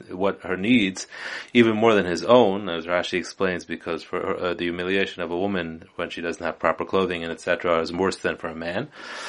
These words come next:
So machabda yoser migufa, v'hamadrach banav u'bnoisav b'derech yishara, and he guides his son and his sons and daughters in the correct path. V'mesian samach l'purkan, and he ge-, he marries them as soon as they are able to get married.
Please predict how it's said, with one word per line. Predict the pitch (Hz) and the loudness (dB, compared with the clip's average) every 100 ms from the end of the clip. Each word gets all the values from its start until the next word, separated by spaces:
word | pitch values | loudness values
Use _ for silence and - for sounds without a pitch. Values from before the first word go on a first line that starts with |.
| - | -10
So | - 101 | 0 2
machabda | 101 127 113 | 4 4 2
yoser | 101 123 151 117 | 2 2 2 -2
migufa, | 104 98 - 90 | -4 -4 -4 -6
v'hamadrach | 85 87 107 117 104 | -6 0 0 0 -2
banav | - 117 110 98 | 0 0 0 -6
u'bnoisav | 90 110 - 87 | -6 -8 -8 -6
b'derech | 90 85 | -4 -4
yishara, | 85 - 123 120 | -6 2 4 4
and | 104 | 2
he | 87 | -4
guides | 95 95 92 | -4 -4 -4
his | - | -8
son | - 95 | -4 -4
and | 85 82 | -4 -8
his | 92 85 80 | -6 -6 -6
sons | - 92 87 | -6 -6 -6
and | 82 | -8
daughters | 85 95 87 - | -6 -4 -4 -6
in | |
the | 80 78 82 | -8 -8 -8
correct | - 82 - | -4 -4 -4
path. | - 107 107 - - - - - | 0 4 2 0 -18 -18 -12 -6
V'mesian | 95 95 - 117 | -4 -2 -2 -2
samach | 98 104 98 90 | -2 -2 -2 -4
l'purkan, | 87 - 123 117 110 107 | -4 0 0 0 0 0
and | 98 82 | -2 -4
he | 92 90 85 | -8 -6 -6
ge-, | - 90 85 | -2 -2 -2
he | 87 | -6
marries | 85 95 98 90 | -2 0 0 0
them | 87 85 | -4 -6
as | 82 | -6
soon | - 90 | -4 -4
as | 82 | -4
they | 87 78 | -6 -6
are | 76 76 82 | -4 -6 -4
able | 92 92 | -2 -2
to | - | -4
get | 82 | -2
married. | 92 110 104 101 | 2 4 4 0